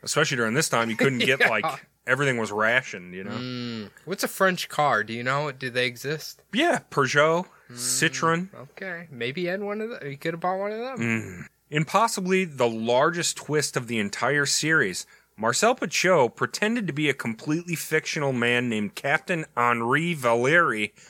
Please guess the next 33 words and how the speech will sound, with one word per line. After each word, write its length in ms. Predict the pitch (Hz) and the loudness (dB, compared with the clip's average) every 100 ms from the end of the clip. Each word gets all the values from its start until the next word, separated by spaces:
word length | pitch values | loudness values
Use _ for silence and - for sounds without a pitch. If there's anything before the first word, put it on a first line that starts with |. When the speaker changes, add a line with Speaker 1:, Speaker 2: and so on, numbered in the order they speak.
| _ | _
Speaker 1:
of 160 | - 110 | -4 -2
the 160 | 120 123 | 0 2
F 200 | 135 147 | 2 2
F 200 | 131 131 | 2 4
I. 340 | 123 104 82 _ _ _ _ | 4 2 0 _ _ _ _
With 200 | 117 120 | -4 0
his 180 | 147 - | 0 0
thick 300 | 190 196 - | 0 0 -2
beard, 340 | 180 170 123 | 2 2 2
he 100 | 123 | 0
was 220 | 135 127 | -2 -2
even 280 | 151 160 170 | -2 -2 0
able, 500 | 135 135 120 120 - - | 2 2 2 0 -2 0
as 320 | 135 175 175 | 2 2 0
Captain 500 | - 156 131 120 104 | 0 0 0 -4 -4
Valeri, 500 | 101 98 95 92 98 - - _ _ | -2 0 0 -2 -4 -12 -20 _ _
to 100 | - | -2
maneuver 460 | 131 135 147 208 196 | 0 2 0 2 0
himself 380 | 160 - 156 165 | 2 0 0 0
into 300 | 165 170 196 | -2 -2 0
the 160 | 165 | 0
investigation 840 | 123 123 127 - 113 120 120 120 | 0 2 0 0 -2 -2 0 -2
and 140 | 98 95 | -4 0
help 220 | 117 139 | 0 0
find 400 | - 135 120 117 | -2 0 2 0
the 60 | 104 | -2
killer 520 | - 190 196 147 127 | 0 2 4 4 4
of 220 | 127 107 | 2 0
Rue 260 | 123 131 135 | 2 2 2
LeSueur. 560 | 135 - 156 131 131 - | 0 0 2 2 0 0
Speaker 2:
<laughs> 580 | 202 - 175 - 180 - | -4 -4 -10 -6 -6 -6
What 140 | 175 | -12
the 80 | - | -10